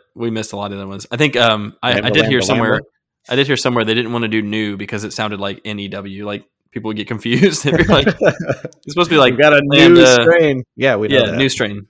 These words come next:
Speaker 1: Lambda, mu, nu, Omicron. That's, that's like the order, and
Speaker 2: Oh, look at you.
Speaker 1: there was never a new.
Speaker 2: Lambda, mu, nu.
Speaker 1: I had to pledge, man. I know what's up.
Speaker 2: Yeah, you did.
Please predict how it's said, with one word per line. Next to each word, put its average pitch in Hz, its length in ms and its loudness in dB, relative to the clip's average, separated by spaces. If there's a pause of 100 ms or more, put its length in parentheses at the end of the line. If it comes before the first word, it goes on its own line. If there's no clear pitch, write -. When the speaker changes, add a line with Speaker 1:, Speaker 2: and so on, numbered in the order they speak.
(140)
Speaker 1:
Lambda, 123 340 0
mu, 117 280 0
nu, 110 260 -2
Omicron. 101 400 -6
That's, 101 140 -8
that's - 320 -8
like 98 80 -16
the 95 80 -6
order, 110 280 -4
and 95 360 -8 (180)
Speaker 2:
Oh, 113 200 -8
look 156 180 -12
at 233 160 -14
you. 147 220 -10 (240)
Speaker 1:
there 104 100 -10
was 101 100 -12
never 95 220 -10
a 92 40 -12
new. 90 220 -16 (500)
Speaker 2:
Lambda, - 280 -20
mu, 120 180 -12
nu. 110 300 -12 (600)
Speaker 1:
I 143 60 -16
had 180 120 -12
to - 60 -16
pledge, - 320 -20
man. 104 160 -18
I 123 60 -20
know 131 140 -18
what's - 180 -18
up. - 200 -14 (280)
Speaker 2:
Yeah, 113 100 -16
you - 40 -14
did. - 200 -18